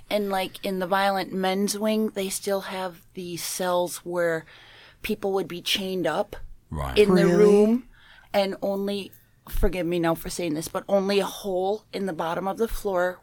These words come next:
Speaker 1: where you did your business.
Speaker 2: Right. Just like being in France, really.
Speaker 1: <laughs> And, and you would be left there
Speaker 2: Right.
Speaker 1: until you could behave.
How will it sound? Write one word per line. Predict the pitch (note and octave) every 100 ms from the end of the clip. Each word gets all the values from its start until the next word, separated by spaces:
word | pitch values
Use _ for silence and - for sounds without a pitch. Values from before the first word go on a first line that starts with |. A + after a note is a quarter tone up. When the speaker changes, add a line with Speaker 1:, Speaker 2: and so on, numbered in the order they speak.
| _
Speaker 1:
where | F3 F3
you | D#3 E3
did | E3+ D3+
your | F#3+
business. | G#3 F3 E3 D3+ D3 F#2+
Speaker 2:
Right. | F2+ C#2+ -
Just | D3+ -
like | C#3
being | C3 C#3+
in | C#3+
France, | - F#3 F3 -
really. | G2+ A2+ C#3+ -
Speaker 1:
<laughs> | - - - - - - -
And, | E4+ B3+ -
and | A#3 A#3
you | A#3+ A#3+
would | B3+
be | B3 B3
left | A#3 A3 - -
there | G3+ F3+ E3+ - _ - - - -
Speaker 2:
Right. | F#2+ D#2+
Speaker 1:
until | D#2+ C3 G3 G3+
you | F#3+ G#3
could | - F#3+
behave. | D#3 G3 G3+ D3 B2+